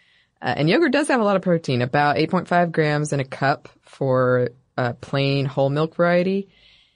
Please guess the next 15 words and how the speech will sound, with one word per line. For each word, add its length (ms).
And 140
side 360
note, 220
I 220
never 400
put 160
together 320
until 220
I 80
was 140
doing 200
this 240
research 720
that, 540
uh, 380